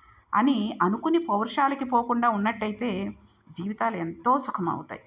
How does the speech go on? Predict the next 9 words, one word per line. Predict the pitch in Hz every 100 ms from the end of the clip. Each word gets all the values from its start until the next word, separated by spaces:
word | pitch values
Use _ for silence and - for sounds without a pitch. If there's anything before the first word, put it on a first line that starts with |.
| 160
అన్ని | 180 226 247 247
కుటుంబాలు | 220 226 240 220
కూడా | 202 254 453 - _ -
ఎంతో | 185 202 254
ఆనందంగా | 156 143 214 247 240 233
ఉండేందుకు | 208 196 185 202 339 - - _ -
అవకాశం | 175 190 185 -
ఉంటుంది. | 160 - -
కాబట్టి | 165 185 202 370 -